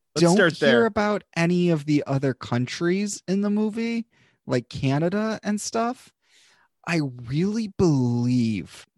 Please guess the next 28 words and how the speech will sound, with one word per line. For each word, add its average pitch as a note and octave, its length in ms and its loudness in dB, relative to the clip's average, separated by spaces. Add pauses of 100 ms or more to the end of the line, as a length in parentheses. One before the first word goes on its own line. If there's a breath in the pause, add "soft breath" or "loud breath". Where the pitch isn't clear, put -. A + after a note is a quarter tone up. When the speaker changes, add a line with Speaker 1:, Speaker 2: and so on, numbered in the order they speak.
Speaker 2:
that C#3+ 180 4
America B2 760 0
is C3+ 160 -2
kind D3 460 -2
of B2 180 0
walled A2+ 640 -2 (120)
off G#2+ 560 -4 (640)
and C3 160 0
has C3 220 0
become D3 560 0
an F3 260 4
entertainment C3 960 -2
show G#2 480 -4 (320 soft breath)
for - 220 -4
the A#2 140 2
rest A2+ 500 -2
of A2 140 -2
the A#2 120 -2
world. G#2 480 -6 (520)
And D3+ 140 0
the D#3+ 80 6
rest D#3 440 0
of B3 100 0
the A#3+ 100 2
world F#3+ 320 4
is C3+ 160 0 (280)
perfectly E3 840 0
fine. G#2+ 520 -6